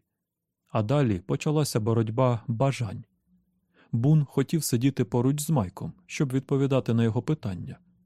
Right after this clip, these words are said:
Проте Гаршоу переміг, і Майка всадовили між Джил та Джубалом, а Бун сів збоку. Ложа виявилася просторою та розкішною,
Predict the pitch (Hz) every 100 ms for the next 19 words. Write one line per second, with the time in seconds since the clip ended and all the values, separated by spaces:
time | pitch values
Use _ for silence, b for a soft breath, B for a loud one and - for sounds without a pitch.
0 | _ - 113 107 123 113 110 - 120 160
1 | 160 - 95 85 - - 160 165 113 82
2 | - _ _ _ b 139 147 151 - 123
3 | - 123 131 135 120 117 113 - 113 113
4 | 143 135 - 117 110 160 135 90 87 -
5 | _ _ _ _ - 123 107 139 139 131
6 | - 160 151 143 101 85 - 82 _ _
7 | _ _ _ _ _ _ _ _ 131 151
8 | 139 135 127 107 117 151 135 131 - 127
9 | 120 127 131 - 160 147 139 123 135 156
10 | - 139 107 - 104 104